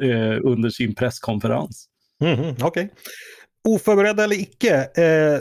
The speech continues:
Speaker 2: Nyamko Sabuni och Liberalerna är förstås dagens huvudämne. Eh, ja, och vi sätter väl igång med, med, med det. Eh, Mia kan kanske börja.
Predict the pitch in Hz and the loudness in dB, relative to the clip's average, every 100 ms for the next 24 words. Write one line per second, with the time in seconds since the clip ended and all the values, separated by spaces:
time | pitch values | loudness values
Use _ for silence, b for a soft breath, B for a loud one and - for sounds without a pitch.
0 | 151 160 165 170 165 175 165 185 185 185 | 0 2 2 0 0 0 2 2 2 2
1 | 180 151 143 139 139 139 156 151 143 131 | 2 0 0 0 2 4 2 0 -2 -2
2 | - 127 - 123 123 117 - 117 117 110 | -2 -4 0 2 2 0 0 0 2 2
3 | 107 107 - _ 170 170 170 180 226 247 | 0 -2 -10 _ 0 4 4 4 2 2
4 | 180 202 - 185 196 226 220 240 180 190 | 0 -2 -4 -2 0 -2 -2 0 2 2
5 | 226 220 214 208 202 196 190 190 170 - | 0 0 0 0 2 2 0 -4 -6 -2
6 | 214 120 107 131 - 156 156 160 156 160 | 0 0 -2 -6 -4 0 2 2 2 2
7 | 175 202 170 214 220 254 247 240 226 233 | 2 0 2 0 0 -2 2 2 2 0
8 | 226 233 147 127 | 2 2 2 2